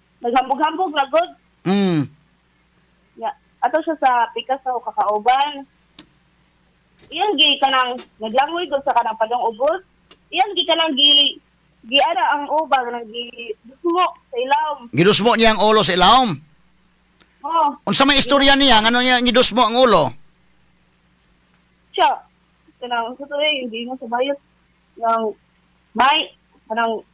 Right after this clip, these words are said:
Speaker 1: may, hambugiro na daw, hambugiro na, kanang mag-ato-ato sa lam ba?
Speaker 2: Mm.
Speaker 1: Tas, ari na po siya nako. Siya,
Speaker 2: Oh.
Speaker 1: hambugiro na, kanang mag-, mag-samsam sa ilam. Niya, ana siya. Patuon daw mi niya sa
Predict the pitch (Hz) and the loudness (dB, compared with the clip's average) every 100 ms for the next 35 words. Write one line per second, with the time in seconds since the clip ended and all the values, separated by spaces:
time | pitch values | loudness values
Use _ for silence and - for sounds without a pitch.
0 | _ _ _ _ 214 247 247 240 208 208 | _ _ _ _ 0 0 0 -6 -14 -12
1 | 226 285 320 320 277 302 320 294 247 233 | -8 -4 0 0 2 0 0 -4 -4 -4
2 | 233 277 311 302 277 254 240 226 _ _ | -2 -4 -2 0 0 -2 -4 -8 _ _
3 | _ _ _ _ _ - 214 208 214 226 | _ _ _ _ _ -10 -6 -2 0 0
4 | 233 269 247 262 294 302 269 220 202 _ | -2 -2 0 2 0 -4 -2 -2 -2 _
5 | 165 196 196 180 143 - _ _ _ _ | -4 -2 -2 -2 -6 -8 _ _ _ _
6 | _ _ _ _ _ - 214 208 - 240 | _ _ _ _ _ -4 -4 -2 0 2
7 | 285 285 294 269 277 277 - 349 349 320 | 2 0 -6 -4 -2 0 0 0 0 -4
8 | _ _ _ _ _ _ - 220 190 131 | _ _ _ _ _ _ -4 0 0 -2
9 | - _ _ _ _ 269 269 320 339 349 | -8 _ _ _ _ -14 -6 0 0 0
10 | 392 - _ - - - 339 831 - 247 | -6 -6 _ -20 -20 -12 -8 -8 -10 -10
11 | 233 220 208 _ _ _ 226 233 - 233 | -4 -4 -6 _ _ _ -12 -12 -10 -12
12 | - 277 269 240 277 302 285 247 214 208 | -8 -4 -2 2 0 0 -6 -14 -12 -4
13 | 233 262 277 254 233 _ _ _ - 247 | -2 -2 -4 -6 -6 _ _ _ -2 -2
14 | 254 302 339 311 285 277 269 277 254 233 | 0 -2 0 -2 -4 -6 -6 -2 0 2
15 | 220 | 0